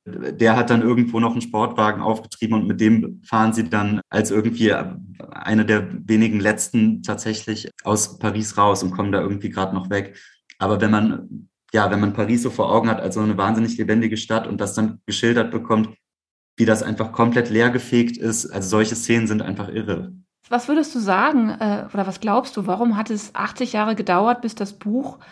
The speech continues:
Speaker 2: jetzt auch auf Deutsch erscheint? Ich meine, das ist ja auch für ein deutsches Publikum hochinteressant, was sie beschreibt.
Speaker 1: Ich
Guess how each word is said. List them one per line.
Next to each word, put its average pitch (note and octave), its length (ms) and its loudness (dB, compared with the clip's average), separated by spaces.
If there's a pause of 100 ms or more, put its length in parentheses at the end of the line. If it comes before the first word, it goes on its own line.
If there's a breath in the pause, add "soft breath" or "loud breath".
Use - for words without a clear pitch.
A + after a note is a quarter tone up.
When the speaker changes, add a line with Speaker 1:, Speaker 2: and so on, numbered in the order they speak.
(220 loud breath)
Speaker 2:
jetzt G#3 300 -4
auch - 180 -2
auf - 240 -4
Deutsch A3 300 2
erscheint? F3+ 480 -2
Ich F3+ 80 -8
meine, G3+ 120 4
das G3 120 -2
ist A3+ 100 -8
ja A3 160 4
auch - 120 -4
für - 120 -4
ein G#3 60 4
deutsches A3+ 280 0
Publikum F#3+ 600 -4
hochinteressant, G#3 840 0
was F3+ 140 -8
sie F3 80 -10
beschreibt. F3 640 -10 (240)
Speaker 1:
Ich - 240 -6